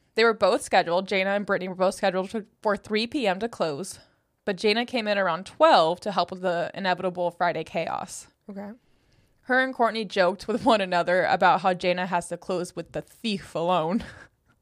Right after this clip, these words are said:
Speaker 1: <laughs> Talking a little bit of shit, but granted, <laughs> it's
Speaker 2: Oh.
Speaker 1: warranted, okay? <laughs>
Speaker 2: That sucks.
Speaker 1: Yeah. And, uh, they joked about, like, catching her in the act and finally, like,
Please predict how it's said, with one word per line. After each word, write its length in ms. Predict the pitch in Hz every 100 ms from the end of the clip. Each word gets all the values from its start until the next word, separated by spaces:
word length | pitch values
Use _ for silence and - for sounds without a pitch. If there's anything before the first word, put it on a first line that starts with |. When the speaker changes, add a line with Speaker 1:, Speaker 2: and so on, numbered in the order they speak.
| _
Speaker 1:
<laughs> 640 | _ _ _ _ _ _
Talking 240 | - 175 190
a 20 |
little 140 | 180 196
bit 140 | 220
of 60 | 254
shit, 360 | 190 180 - _ _ _ -
but 140 | 190
granted, 500 | - 170 175 - 190 _ _
<laughs> 0 | 226 208
it's 160 | 269 -
Speaker 2:
Oh. 40 |
Speaker 1:
warranted, 460 | 226 262 202 180 160
okay? 340 | 185 226 240 320
<laughs> 60 | 320 - 311 311 - 339 330 - 294 _ _ _ _ _ _ _ _
Speaker 2:
That 140 | 190 214
sucks. 540 | - 175 175 - - - _ _ _ _ _ _ -
Speaker 1:
Yeah. 340 | 208 160 104 - _ _ _ _ _ _ _ _ _ _ -
And, 500 | 220 208 196 190 - -
uh, 360 | 185 101 - 190 _ _ _
they 140 | 233 233
joked 280 | 208 208 220
about, 220 | 196 196
like, 160 | 175 -
catching 360 | 175 170 175
her 160 | 165 160
in 80 | 160
the 120 | -
act 260 | 147 -
and 120 | 185 180
finally, 360 | 180 165 160
like, 220 | 165 165